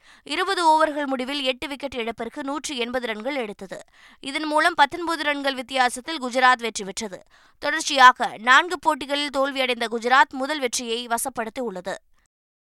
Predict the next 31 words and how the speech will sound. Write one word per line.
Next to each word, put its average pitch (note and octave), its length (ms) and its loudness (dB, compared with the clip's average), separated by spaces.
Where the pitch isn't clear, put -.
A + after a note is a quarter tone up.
இந்தியா, F4 360 0
இங்கிலாந்து C#4 420 2
அணிகளுக்கு B3 420 -2
இடையிலான A3 440 0
ஐந்தாவது B3+ 480 4
மற்றும் A3+ 280 -4
கடைசி B3+ 340 0
டெஸ்ட் A#3+ 300 -10
கிரிக்கெட் A3 300 -14
போட்டி G3+ 260 -10
இன்று C#4+ 220 -8
தொடங்க G#3 320 -6
உள்ளது. F3+ 340 -8
இந்தியாவில் D4+ 440 4
சுற்றுப்பயணம் C#4 560 -2
மேற்கொண்டுள்ள B3+ 480 0
இங்கிலாந்து B3+ 380 0
கிரிக்கெட் A#3+ 340 -10
அணி A3+ 200 -4
ஐந்து C#4 300 2
போட்டிகள் B3+ 400 -4
கொண்ட A3+ 220 -4
டெஸ்ட் A#3 300 -10
தொடரில் A3+ 360 -6
விளையாடி G3 380 -2
வருகிறது. G3 460 -8
இந்த D#4 200 -2
தொடரை D#4 360 2
ஏற்கனவே D4+ 460 0
மூன்று D4+ 420 -2
ஒன்று C4 280 2